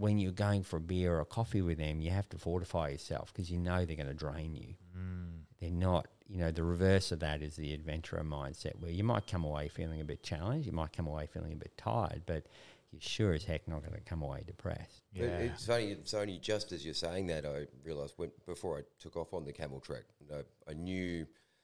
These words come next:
Speaker 3: something was off. I didn't want to be the fifty-year-old that poured out the end of the lifestyle that I was pursuing at that particular time. And, um, the mornings, I always used to say, "I don't get out of bed till I'm finished sleeping." And I was such a late starter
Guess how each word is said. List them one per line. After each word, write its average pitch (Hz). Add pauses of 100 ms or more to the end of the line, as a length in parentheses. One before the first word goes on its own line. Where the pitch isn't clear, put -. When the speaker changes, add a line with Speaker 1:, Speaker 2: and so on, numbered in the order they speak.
(540)
Speaker 3:
something 113
was 92
off. 90
I 78
didn't 87
want 85
to 82
be 85
the -
fifty-year-old 85
that 71
poured 82
out 78
the 80
end 78
of 73
the 78
lifestyle 73
that 71
I 73
was 67
pursuing 76
at 67
that 71
particular 71
time. 76
And, 69 (540)
um, 76 (120)
the 87
mornings, 87
I 80
always 80
used 71
to 73
say, 82
"I 73
don't 80
get 80
out 73
of 69
bed 80
till 76
I'm 69
finished 73
sleeping." 71
And 78
I 78
was 78
such -
a 80
late 76
starter 71